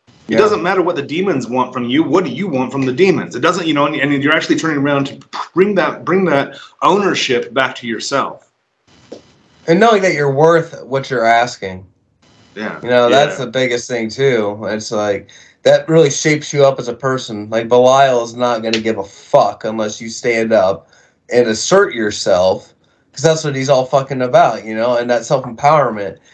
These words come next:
Speaker 2: And it's like, not till those dark nights that I've, I really had that change of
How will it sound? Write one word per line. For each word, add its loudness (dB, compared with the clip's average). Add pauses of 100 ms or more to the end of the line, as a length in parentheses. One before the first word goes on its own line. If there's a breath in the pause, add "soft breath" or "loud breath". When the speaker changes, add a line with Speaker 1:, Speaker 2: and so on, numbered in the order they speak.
(300 soft breath)
Speaker 2:
And 4
it's 0
like, 2
not 2
till 4
those 2
dark 2
nights -4 (100)
that 2
I've, 6
I 4
really 2
had 2
that -2
change -2
of 0